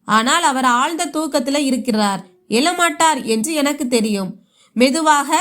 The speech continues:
சத்தமும் கூச்சலும் அதிகமாகிக் கொண்டே போனது. அதனால் நான் எழுந்து பார்க்க வேண்டும் என்று நினைத்தேன். ஒருவேளை இவர்கள் திருடர்களாக இருக்கலாம். என் கணவர் யாரையும் எளிதில் நம்பிவிடுவார். ஆனால் அந்த ஆட்கள் எனக்கு சரியாக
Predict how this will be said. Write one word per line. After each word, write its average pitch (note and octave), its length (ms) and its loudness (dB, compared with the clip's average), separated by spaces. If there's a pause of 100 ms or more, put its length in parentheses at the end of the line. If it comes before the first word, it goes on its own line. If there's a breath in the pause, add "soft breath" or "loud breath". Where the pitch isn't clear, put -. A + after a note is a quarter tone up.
(100)
சத்தமும் F4+ 640 0
கூச்சலும் D4 560 -2
அதிகமாகிக் C#4+ 680 -2
கொண்டே A#3 300 0
போனது. G#3 440 -2 (400 soft breath)
அதனால் B3 420 2
நான் D4+ 200 0
எழுந்து C4 360 -2
பார்க்க C#4 360 2
வேண்டும் D4+ 340 0
என்று A#3+ 280 0
நினைத்தேன். G3+ 540 -2 (360)
ஒருவேளை C4+ 520 2
இவர்கள் C#4+ 420 -2
திருடர்களாக D#4 760 0
இருக்கலாம். A3 600 -2 (280)
என் D4 240 -2
கணவர் E4 460 0
யாரையும் D4+ 480 0
எளிதில் C4 380 0
நம்பிவிடுவார். G3+ 680 -2 (180)
ஆனால் A#3+ 400 2 (180 loud breath)
அந்த D4+ 240 0
ஆட்கள் F4+ 460 0
எனக்கு C#4+ 280 -2
சரியாக C#4 440 0